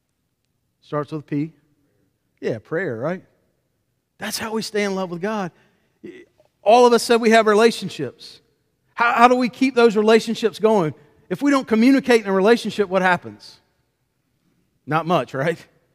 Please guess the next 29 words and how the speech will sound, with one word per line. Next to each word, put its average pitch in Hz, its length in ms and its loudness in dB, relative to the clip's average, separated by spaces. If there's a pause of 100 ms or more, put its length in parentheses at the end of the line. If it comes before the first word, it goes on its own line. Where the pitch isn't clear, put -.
(840)
Communication, 247 800 -2
that's, 220 300 -4 (640)
that's 226 260 -12
what 233 200 -6 (120)
it 190 200 -8
takes 254 360 -6
to, 214 180 -4
to 214 120 -4
make 214 240 0
a, 202 180 -8
any 285 260 0
relationship 196 640 0
work, 160 240 -4 (200)
and 190 140 0
it 170 60 -6
goes 190 260 2
with 190 140 2
our 175 120 2
relationship 165 480 -2
with 139 120 -12
God. 147 160 -2
We 151 80 -10
have 202 240 -8
to - 60 -20
communicate. 156 600 -6 (260)
We 185 100 2
have 175 120 -2
to 160 80 -10
pray 175 420 -2